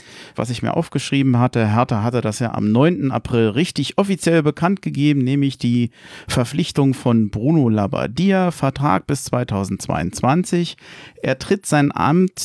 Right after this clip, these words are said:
zum dreizehnten April an. Das ist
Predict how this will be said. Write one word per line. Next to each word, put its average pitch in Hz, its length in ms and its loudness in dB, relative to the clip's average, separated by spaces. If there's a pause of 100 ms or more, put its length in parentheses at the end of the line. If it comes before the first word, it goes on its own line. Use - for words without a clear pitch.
zum 196 380 2
dreizehnten - 560 -2
April - 360 -2
an. 196 260 0
Das 156 160 -4
ist - 340 -4